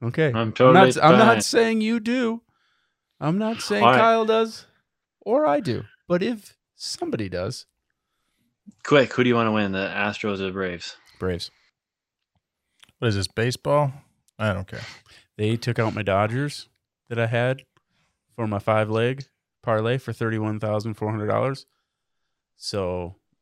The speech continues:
Speaker 1: I guess I'll take the Braves.
Speaker 2: I like the Braves too. They're just new.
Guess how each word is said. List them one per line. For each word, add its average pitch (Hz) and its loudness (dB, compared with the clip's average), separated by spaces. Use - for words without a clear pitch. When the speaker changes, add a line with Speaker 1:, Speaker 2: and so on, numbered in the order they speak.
Speaker 1:
I 98 -12
guess 90 -8
I'll 87 -6
take 87 -10
the - -20
Braves. - -14
Speaker 2:
I 107 -10
like 92 -10
the - -20
Braves 87 -16
too. 90 -14
They're 135 -8
just 143 -8
new. 104 -4